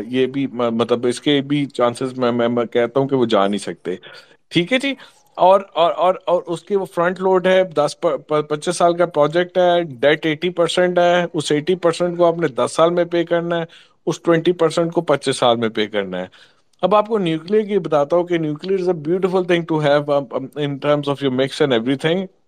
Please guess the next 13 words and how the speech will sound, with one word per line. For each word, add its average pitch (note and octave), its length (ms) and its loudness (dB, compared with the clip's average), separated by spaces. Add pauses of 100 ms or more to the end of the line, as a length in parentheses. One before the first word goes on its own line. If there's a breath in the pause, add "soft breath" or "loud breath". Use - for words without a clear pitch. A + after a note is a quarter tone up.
(120)
and C3 180 2
that's C3 200 2
a D3+ 100 0
great D#3+ 240 4
addition C3+ 360 0
in C3+ 120 2
that, A2+ 300 4 (220)
but A#2+ 100 2
apart C3+ 400 2
from D3+ 120 -6
वो D3+ 120 -2 (400 loud breath)
कि D3 60 -2
nuclear D3 460 2